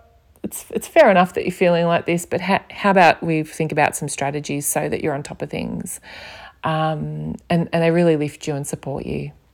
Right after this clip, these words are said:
You don't wanna be going down a rabbit hole with them, not at this stage. It's, it's a bit early, and, um, y-, you need to sort of have as much strength around you as possible. So, uh,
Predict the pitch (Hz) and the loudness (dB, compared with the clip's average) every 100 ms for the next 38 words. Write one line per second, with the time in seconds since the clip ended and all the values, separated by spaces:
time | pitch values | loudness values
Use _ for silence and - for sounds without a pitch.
0 | _ _ _ _ _ _ _ _ _ _ | _ _ _ _ _ _ _ _ _ _
1 | - _ - 180 202 180 160 151 139 143 | -20 _ 2 6 8 6 2 2 0 0
2 | 143 139 135 139 - 151 - - - - | 0 -2 -2 -2 -4 -2 -2 -4 -6 -8
3 | - - _ - 180 - - - - - | -8 -10 _ 2 2 2 -4 -4 -2 0
4 | - - - - - - 180 175 208 175 | 0 -4 -10 -8 -8 -8 -8 2 4 6
5 | 147 170 254 285 - - - - 156 160 | 4 2 2 0 -10 -20 -20 -4 0 2
6 | 156 156 151 147 147 - 104 - - _ | 0 -2 0 0 0 -4 -6 -10 -18 _
7 | - 175 170 175 165 156 165 165 - 156 | -6 -4 0 0 0 -2 -2 -4 -2 -4
8 | 156 165 147 160 - 165 165 - - - | -2 0 0 -2 -6 -4 -6 -6 -10 -6
9 | 151 110 - - - 170 160 - - - | -6 -6 -10 -16 -8 -6 -4 -6 -6 -6
10 | - - 156 - - - - 62 60 - | -6 -8 -12 -10 -10 -8 -8 -8 -10 -14
11 | - - - - - 165 151 151 156 147 | -20 -20 -20 -20 -8 -2 0 0 -2 -2
12 | - | 0